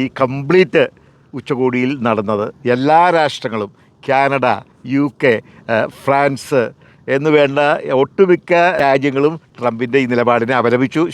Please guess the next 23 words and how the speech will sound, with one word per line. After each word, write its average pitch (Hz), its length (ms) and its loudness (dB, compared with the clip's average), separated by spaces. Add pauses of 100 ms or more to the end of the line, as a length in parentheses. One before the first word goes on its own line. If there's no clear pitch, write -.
ശക്തമായിട്ട് 165 720 0 (480)
അപലപിച്ചു. 120 440 -4 (720)
ഒത്തിരി 165 240 4 (120)
ബന്ധങ്ങൾ 135 440 0 (120)
ഉലഞ്ഞു. 135 360 -2
പ്രത്യേകിച്ച്, 135 540 0 (360)
ഏഹ്, 123 120 0
പ്രത്യേകിച്ച് 135 480 0
കനേഡിയൻ 131 420 2
പ്രൈം 127 200 2
മിനിസ്റ്റർ, 139 340 0 (360)
ഏഹ്, 120 140 2 (120)
കാർണി 143 500 2
ആയിട്ട് 135 260 -2
അദ്ദേഹം, 127 280 0 (340)
ഏഹ്, 135 180 0 (120)
വളരെ 135 340 4
ഇടഞ്ഞു. 131 320 -2
അതുപോലെ 123 200 0
തന്നെ 127 220 -2
ഫ്രഞ്ച് 127 420 0
പ്രസിഡന്റ് 127 460 -2
മക്രോൺ, 131 340 2